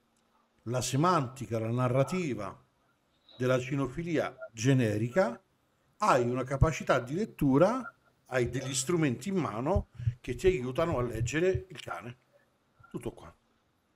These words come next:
Allora, vai, vai col cono d'odore, <laughs> vai con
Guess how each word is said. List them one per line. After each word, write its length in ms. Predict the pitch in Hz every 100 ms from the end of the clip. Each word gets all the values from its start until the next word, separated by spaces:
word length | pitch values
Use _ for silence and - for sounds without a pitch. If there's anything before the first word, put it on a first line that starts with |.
| _ - - -
Allora, 360 | - 123 104 -
vai, 260 | 160 160 117
vai 140 | 123 160
col 160 | 165
cono 340 | - 165 156 156
d'odore, 520 | 143 160 147 131 123
<laughs> 40 |
vai 200 | 165 160 -
con 280 | 147 120